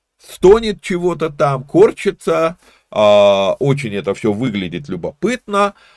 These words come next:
вот, они там ушли куда-то, там чего-то произошло, они вышли и сказали тебе: "Будет вот то-то и то-то", да, то есть это был маркетинг.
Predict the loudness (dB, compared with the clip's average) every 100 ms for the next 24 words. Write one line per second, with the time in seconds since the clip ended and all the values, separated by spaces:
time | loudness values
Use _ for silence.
0 | _ -14 -4 -2 -2 -4 _ -6 -6 -4
1 | -8 -8 -10 -10 -12 -6 -4 -4 -4 -6
2 | -4 0 2 0 0 0 0 -4 -10 _
3 | _ -14 -14 -8 -6 -4 -4 -6 -8 -8
4 | -6 -8 -10 -4 2 2 2 -2 -8 -8
5 | -8 -8 -10 -12 -14 -6 -4 -4 -10 -14
6 | -14 -12 -6 -4 -4 -6 -10 -12 -16 _
7 | -14 -12 -12 -14 -16 -20 -20 -20 -8 -6
8 | -6 -8 -8 -6 -6 -8 -8 -12 -12 -14
9 | -16